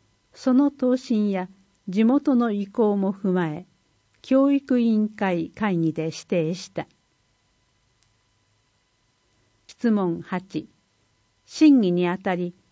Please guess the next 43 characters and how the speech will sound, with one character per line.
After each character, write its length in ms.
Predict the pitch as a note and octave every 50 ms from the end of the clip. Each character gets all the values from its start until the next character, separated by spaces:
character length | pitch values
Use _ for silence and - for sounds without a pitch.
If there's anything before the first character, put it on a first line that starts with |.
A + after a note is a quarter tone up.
| _ _ -
常 260 | E3+ F3+ A#3 B3+ C4+ C4
願 280 | C4 C4 B3+ A#3 A3
寺 180 | G3+ A#3 A3 G#3
の 160 | G3+ G#3 G3+
み 260 | F3+ E3 E3+ G3 - - _ _ _ _ _ _
地 220 | - - D4 C#4 B3
域 260 | - - - F#3 E3+
へ 240 | E3 D#3 - - - _ _ -
ア 120 | G3 A#3+
ン 120 | B3+ A3+
ケ 220 | A#3+ - G3 F3 F3
ー 40 | F3
ト 260 | - F#3 E3 D#3+ D#3+
を 160 | D#3+ D#3+ E3
行 160 | D#3+ - F#3+ F3+ F3 F3 E3
い、 120 | D#3 E3+ - _ _ _ _ _ _ _ _ _ _
東 440 | _ - A#3+ B3 C4+ C#4 - - C#4
和 160 | B3+ A#3+ A3+
田 140 | A3+ A3 G#3
で 140 | G3 G3+ F3+
は 220 | D#3+ D#3 - - _ _ -
行 220 | G3 F#3 G3 C4+
わ 280 | A#3+ A3+ A#3+ A#3 A3 G#3+
な 120 | G#3 G#3+
か 140 | - - E3+
っ 60 | E3
た 220 | - - - E3 E3
の 140 | E3+ E3
は 120 | D#3 D#3 D#3+
な 160 | E3 F3 F3
ぜ 140 | - E3 D#3
か。 220 | D#3+ - E3 D#3+ - _ _ _ _ _ _ _ _ _ _ _ _ _ _ _ _ _ _ _ _ _ _ _ _ _ _ _ _ _ _
答 300 | - - F#3+ G3 G3+ F#3+ E3
え。 160 | D3 D#3+ - _ _ _ _ _ _ _ _ _ _ _ _ _ -
審 340 | - - - C#4+ C#4 C4+
議 140 | C4 C4 B3
会 260 | C4 - E3 D#3+ E3
の 140 | D#3+ E3 E3
意 120 | D#3+ D#3 E3
向 280 | - G3+ F3+ E3+ E3+
で 160 | - F3 E3
あ 120 | D#3+ D3+ D3
る。 140 | - - -